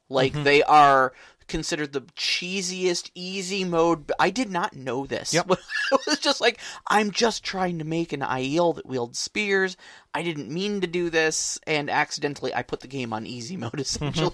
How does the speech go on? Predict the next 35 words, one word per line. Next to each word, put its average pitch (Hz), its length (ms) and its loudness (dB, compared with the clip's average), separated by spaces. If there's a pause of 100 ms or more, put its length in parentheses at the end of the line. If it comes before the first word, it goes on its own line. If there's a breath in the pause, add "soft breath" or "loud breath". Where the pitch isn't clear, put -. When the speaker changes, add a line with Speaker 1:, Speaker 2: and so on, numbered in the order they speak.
Speaker 2:
Mm-hmm. 156 80 0
Speaker 1:
with 135 140 -4
my 143 180 2
build, 131 380 0
you 156 80 0
know? 139 120 4
Speaker 2:
Mm-hmm. 131 140 -6 (320 loud breath)
Speaker 1:
And, 196 300 0
but 226 80 6
I've 220 160 6
seen 339 180 0
this 370 100 -4
happen 247 260 4
in 214 80 0
tabletop 208 440 2
role-playing 170 360 4
games, 127 260 0
too, 196 160 4
where 151 140 2
they're 147 100 0
just 151 100 -8
like, 180 160 2
"Oh, 240 80 2
you 214 140 -4
know 220 100 0
what 247 120 -2
sounds 240 340 2
fun 202 320 2
is 170 120 -2
maybe 180 260 0
a 175 60 2
bu-, - 200 0
multi-class 165 500 -2
bard 127 320 2
warlock." 120 580 -4